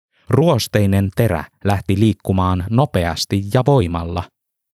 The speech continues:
Se liukui suoraan ja porautui äkkiä puusta läpi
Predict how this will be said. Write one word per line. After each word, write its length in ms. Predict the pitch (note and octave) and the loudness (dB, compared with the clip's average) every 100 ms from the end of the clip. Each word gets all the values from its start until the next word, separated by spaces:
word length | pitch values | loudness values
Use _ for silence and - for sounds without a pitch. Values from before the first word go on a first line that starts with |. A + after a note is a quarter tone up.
| _ _ - | _ _ -2
Se 160 | - G#2+ | 2 4
liukui 460 | B2+ G#2+ F#2+ F2 | 4 2 0 0
suoraan 720 | - A#2 A#2 G#2 G2+ F#2 F#2 F#2+ _ _ | 2 2 4 2 0 0 -4 -10 _ _
ja 80 | G#2+ | -4
porautui 600 | - D#3+ A2+ F#2+ G2 G2 - | 0 2 0 0 0 0 -2
äkkiä 480 | D#3 _ - F2+ F2 | -6 _ -4 -4 -2
puusta 460 | - C#3+ E2+ - E2 | 0 2 0 -2 -4
läpi 380 | G2 - F2+ | -2 -2 -4